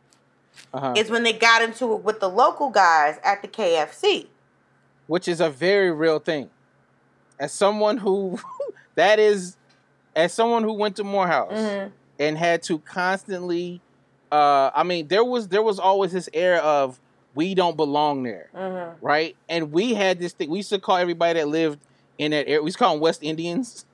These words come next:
Speaker 2: That's
Speaker 1: <laughs>
Speaker 2: funny 'cause it was the West End.
Speaker 1: It's, it's the West End, yeah. So it's like, "Oh, them West Indians," right? But, like, there was always, like, I remember campus security would tell us that, like, "Yo, they don't like you.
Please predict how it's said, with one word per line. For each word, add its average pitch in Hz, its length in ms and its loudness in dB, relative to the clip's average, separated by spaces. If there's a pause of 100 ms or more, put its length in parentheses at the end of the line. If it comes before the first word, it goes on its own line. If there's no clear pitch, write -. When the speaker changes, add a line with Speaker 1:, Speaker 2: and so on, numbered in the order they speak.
(140)
Speaker 2:
That's 165 600 -2 (100)
Speaker 1:
<laughs> 370 100 -6
Speaker 2:
funny 180 320 0
'cause 180 200 0
it 170 120 -2
was 170 80 -8
the 165 100 -2
West 180 300 2
End. 185 240 -4
Speaker 1:
It's, - 160 -16 (400)
it's - 80 -16
the 185 100 0
West 175 220 0
End, 175 320 0
yeah. 147 220 2 (300)
So - 120 -4
it's 170 120 2
like, - 0 -
"Oh, 160 140 4
them 175 240 2
West 170 220 -2
Indians," 151 420 -6
right? 151 300 -2 (340)
But, 160 160 0
like, 160 320 -2
there 190 160 2
was 220 160 2
always, 208 460 2
like, 175 200 -4
I 185 60 0
remember 220 320 -2
campus 190 320 -4
security 190 480 -4
would 156 240 -8
tell 170 320 2
us 143 400 -2 (380)
that, 139 180 -4
like, 143 200 -2
"Yo, 208 120 2
they 208 140 4
don't 269 160 2
like 269 240 -2
you. - 140 -16